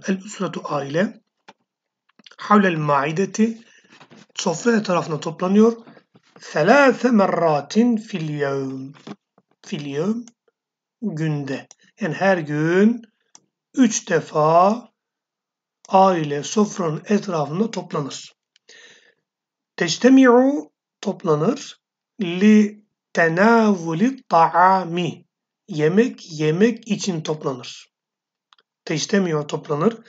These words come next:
Li tenavuli ta'ami. Yemek yemek için toplanır. Tetenavülül usratu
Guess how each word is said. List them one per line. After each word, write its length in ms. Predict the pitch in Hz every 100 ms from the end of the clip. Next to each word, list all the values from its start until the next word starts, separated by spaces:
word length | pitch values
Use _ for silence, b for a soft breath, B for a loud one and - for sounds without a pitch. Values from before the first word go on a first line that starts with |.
| b b 214
Li 120 | 170
tenavuli 520 | 170 170 160 156 151
ta'ami. 640 | 156 143 135 131 185 247 b b b b
Yemek 380 | - 151 160 165
yemek 220 | 156 139
için 120 | 147 208
toplanır. 440 | 214 170 135 - b b b _ _ _ _ _ _ _ _ _ _
Tetenavülül 760 | 294 - 302 339 330 262 202 214
usratu 720 | 277 - 180 - 165 208 -